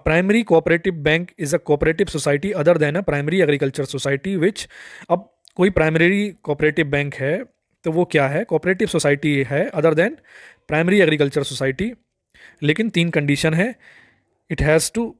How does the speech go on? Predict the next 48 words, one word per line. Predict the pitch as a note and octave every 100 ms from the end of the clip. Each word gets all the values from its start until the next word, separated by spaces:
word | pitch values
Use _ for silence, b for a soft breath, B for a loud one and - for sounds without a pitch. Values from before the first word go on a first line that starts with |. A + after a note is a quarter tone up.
| _ _ -
paid | D#3 E3+
up | E3+
share | - D#3+ E3
capital | D#3 C#3+ G3+ F#3
more | C#3
than | C#3+ D3
one | C3+ C3+
lakh, | D3+ G3+
एक | D#3+ E3
लाख | E3 D3+
से | E3
ज़्यादा | C#3+ E3
पेड | D#3+ C#3+
अप | C#3+
कैपिटल | C3+ - E3+
होना | D#3+ E3
चाहिए, | D#3 F3 G3+
तभी | D3 D#3+
वो | D#3
प्राइमरी | F#3 D3 C#3+ D#3
कोऑपरेटिव | C#3+ C#3+ D3 C#3+
बैंक | D3 D3
की |
तरह | D3 D3
एक्ट | C#3
कर | - C3+
सकती | C#3 D3+
है | C#3+
वो | C#3
सोसाइटी। | C3+ C#3+ C#3+ G#3+ - B B B B B B B -
प्राइमरी | E3 F3 F3+
बिजनेस | D#3 E3+ -
उसका | F3+ - D#3+
बैंकिंग | C#3 C#3 E3
ही | D#3
होना | F3+ E3+ E3+
चाहिए | F#3 F#3+ A#3+ - b b b F#3
और | D#3
bylaws | C#3+ D#3 E3 G3 G#3+ E3 C#3+
do | F3+
not | F3+ G3 -
permit | D#3 F#3 - -
admission | D#3 D#3 D3 G3+ A3 F3+
of | F3 E3
any | D#3+ F#3+ -
other | D3+ F3 G#3
cooperative | E3 D#3 D#3 F3 -
society | D3 C#3 C3+